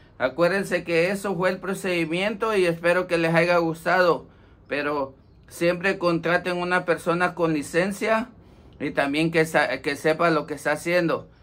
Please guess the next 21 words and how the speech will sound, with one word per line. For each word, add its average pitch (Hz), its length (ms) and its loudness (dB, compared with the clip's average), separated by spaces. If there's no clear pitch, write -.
Y 139 180 0
eso 170 280 4
ustedes 165 480 2
mismos 170 340 0
lo 160 160 4
pueden 160 340 2
hacer, 170 440 2
pero 202 520 2
traten 165 460 2
de 165 200 6
agarrar 156 420 4
a 165 80 8
alguien 170 280 2
con 156 180 2
experiencia. 156 580 -2
Eso 165 160 -2
es 170 200 2
nada 170 220 4
más 165 300 0
un 165 260 0
entretenimiento. 165 1120 -4